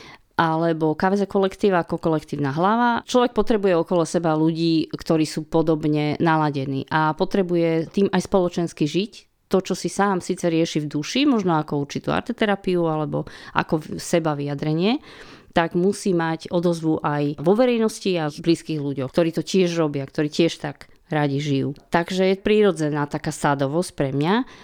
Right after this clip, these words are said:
Veľmi, mm, by som povedala, že v dnešnej dobe to neprináša robotu, ale prináša to taký ten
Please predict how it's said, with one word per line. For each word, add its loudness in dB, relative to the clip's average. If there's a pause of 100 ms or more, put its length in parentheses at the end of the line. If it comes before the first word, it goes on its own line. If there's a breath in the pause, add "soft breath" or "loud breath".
(180 loud breath)
Veľmi, 2
mm, 2
by -2
som 4
povedala, 2
že 2
v 0
dnešnej 4
dobe 0
to 0
neprináša 0
robotu, 0 (640)
ale 0 (160)
prináša 0
to -2 (480 loud breath)
taký 2
ten 2